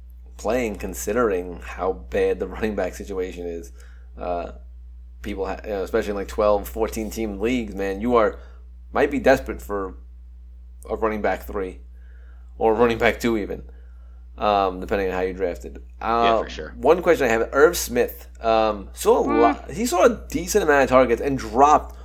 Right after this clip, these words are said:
Speaker 1: a surefire touchdown. So he already had a touchdown and then dropped a surefire, I mean, right in the fucking hands.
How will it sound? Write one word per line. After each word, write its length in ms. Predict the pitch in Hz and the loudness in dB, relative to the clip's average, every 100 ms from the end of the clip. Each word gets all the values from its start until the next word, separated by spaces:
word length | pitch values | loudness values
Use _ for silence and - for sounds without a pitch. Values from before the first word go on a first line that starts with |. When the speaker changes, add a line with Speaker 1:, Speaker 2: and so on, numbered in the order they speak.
| - - - | -18 -6 0
Speaker 1:
a 100 | 120 | 0
surefire 840 | - - 156 170 - 139 135 120 | 0 -4 2 4 6 6 8 8
touchdown. 520 | 107 123 - 87 80 - | 6 2 2 -6 -8 -4
So 80 | 135 | 0
he 120 | 156 | 0
already 160 | 190 | 2
had 260 | 120 123 147 | 2 4 4
a 40 | |
touchdown 340 | 120 113 110 107 | 4 2 0 0
and 80 | 123 | 0
then 220 | 131 127 | 0 0
dropped 480 | 107 104 120 123 135 | -4 -2 2 2 0
a 140 | 143 | -2
surefire, 540 | 131 - 139 147 139 131 | -4 -4 2 4 6 4
I 40 | |
mean, 180 | 131 117 | 2 -2
right 400 | 120 127 143 - | 0 2 2 0
in 120 | 139 | -2
the 80 | 120 | -4
fucking 480 | - 123 120 120 110 | -4 -4 -4 -6 -8
hands. 680 | - 113 113 107 95 87 | -6 -2 0 -2 -6 -12